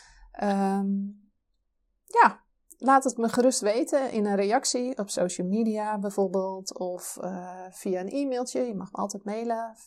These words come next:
via contact at ankervelstra punt N L. Heb je na het luisteren van deze zoiets van, "Hey, je had het over groepsconsult. Vertel me daar eens meer over." Dat kan.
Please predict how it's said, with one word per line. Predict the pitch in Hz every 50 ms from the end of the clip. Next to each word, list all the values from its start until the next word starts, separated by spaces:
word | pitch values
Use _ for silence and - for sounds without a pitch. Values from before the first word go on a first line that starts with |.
| _ _
via | _ - - 196 185 175 -
contact | - 180 190 180 - - - - -
at | - 175 -
ankervelstra | 180 180 190 202 196 - 254 277 277 - 254
punt | - - 220 214 208
N | - 196 202 190
L. | 190 202 202 202 _ - - - _ _ _ _ _ _ _ _
Heb | _ - - 202
je | 247 240
na | 233 220 208
het | 208 202
luisteren | 208 196 196 202 202 202 - 202 190 196 190
van | - 196 185
deze | 190 190 185 185 190 - 196
zoiets | - 202 185 196 -
van, | - 196 190
"Hey, | 208 220 196 175
je | 170
had | 175 196 202 202
het | 196 185 -
over | 202 202 196 - 185 185
groepsconsult. | 185 - - 254 311 302 - - - 233 196 - - 185 170 170 170 - - -
Vertel | - - 220 - 262 254 247
me | 233 214
daar | 202 190 180 -
eens | - 190 185 180 170 175
meer | 175 175 185 202 214 226 262 302 -
over." | - 233 226 233 233 - 277 285 359 427 - _ _ _ _ _ _ _ _ _ _ _ _ _
Dat | - 277
kan. | - - 139 - -